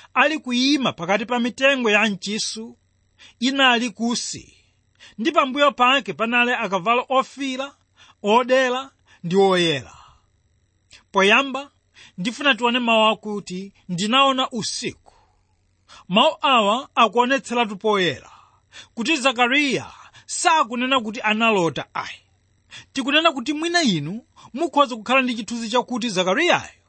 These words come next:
anali kulota, popeza unali usiku. Iye akunenetsa kuti ngakhale kuti unali usiku, koma anaona masomphenya.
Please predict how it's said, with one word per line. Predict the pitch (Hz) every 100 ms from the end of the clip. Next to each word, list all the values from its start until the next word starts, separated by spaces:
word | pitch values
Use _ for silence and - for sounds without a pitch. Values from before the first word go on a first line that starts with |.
| _ _ -
anali | - 254 254 226 214
kulota, | 214 180 180 143 - - - _ _ _ - _
popeza | 220 208 185 233 233
unali | 226 220 196 190
usiku. | 156 - - _ _ _ _ _ _ _ - -
Iye | 214 240
akunenetsa | 330 320 214 226 220 214 208
kuti | 160 - - - - _ - -
ngakhale | 254 277 277 311 320
kuti | 269
unali | 285 277 269 262
usiku, | 247 156 - 202 131 123 208 - _ - _
koma | 262 285 285 247 147
anaona | 202 226 233 214
masomphenya. | 180 156 165 117 113 - _